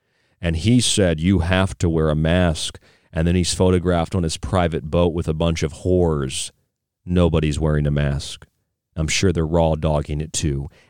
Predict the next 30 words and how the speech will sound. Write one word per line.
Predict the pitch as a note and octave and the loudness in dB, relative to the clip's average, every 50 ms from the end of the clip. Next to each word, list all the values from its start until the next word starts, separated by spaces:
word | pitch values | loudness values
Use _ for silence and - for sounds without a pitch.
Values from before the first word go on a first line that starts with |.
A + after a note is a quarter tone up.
| _ - | _ -12
And | E2 E2+ F#2 | -4 -2 -2
it's | F#2 - - | -2 0 0
all | G#2+ G2+ G#2 G2+ | 2 2 4 4
okay | G2+ F2+ - - A#2 G#2 F#2 F2+ F2 F2+ - - - - - | 2 2 0 -2 0 2 2 2 2 0 -4 -8 -20 -6 -4
because | G#2+ G2+ - A#2+ A2 G2+ - | -4 -2 0 0 0 0 0
he's | - - A#2+ B2 C#3 C3 A#2 A#2 | -4 -2 0 2 2 2 0 2
rich | A#2 A2+ A2 G#2+ - - - - | 2 4 4 2 2 -2 -6 -4
and | G2 F2+ F2 | -4 -4 -2
he's | D#2+ G#2+ A2+ - - | 0 0 0 0 -2
handsome | - - A#2+ A2+ A2+ A2 G#2+ - - F#2+ F2+ - - | -4 -2 0 2 2 0 0 0 0 -2 -2 -2 -4
and | G2 F#2+ F2 E2 E2 | -4 -4 -2 -2 0
you're | E2+ F#2+ F#2+ G2+ G#2+ | 0 2 2 2 2
not, | A2 A2+ B2+ D#3 F3 - - _ - | 2 2 2 2 2 0 -2 _ -4
peasant. | - E2 D2+ C#2 - F2+ G#2 B2+ - - - - - - - | 0 0 0 2 2 0 0 0 -2 -12 -20 -20 -20 -14 -8
You're | G2 F#2+ C3 D3+ E3 D#3+ | 0 2 4 4 4 4
not, | D3+ D#3 F3 G3 G3+ - _ _ - | 4 4 4 4 2 2 _ _ -4
proletariat. | - B2+ A#2+ A2 G2+ G2 - - - G2+ G2 G2 G2 G#2+ C#3 E3 - - - - - | 2 2 2 4 2 0 0 2 2 4 6 6 6 4 4 2 0 -4 -20 -20 -10
You | G2+ F#2+ A#2+ E3+ G#3+ | -4 2 4 4 4
get | F#3 F#3 D3 - | 4 2 -2 -2
to | - B2 G2 | -2 -4 -4
suffer | - - - C#3+ C3 - - C#3 C3 | -2 0 0 0 0 2 0 0 2
like | A#2+ A2 G2 - | 2 0 0 -2
Winston | F#2 F#2+ A#2 D3 D#3+ D3+ - - A2 F#2+ F2 | 0 2 2 2 2 0 -2 0 0 0 0
did. | D#2+ F2 E2 D#2 D2 - - - - | 2 2 0 0 0 -4 -10 -18 -4
And | - G2+ G2+ | -2 0 2
the | G2 G2 A#2 | 2 4 4
only | C#3+ F3+ G#3+ G#3+ F#3 | 4 4 4 2 2
power | - - - E3+ F3 E3+ E3 D3+ | 0 -2 0 2 4 4 4 4
you | A#2+ A2+ D3 F3 | 2 2 2 2
have | D#3 G#2 G#2+ G2 G2 F#2+ G2 F#2 | 2 2 0 0 2 2 0 -2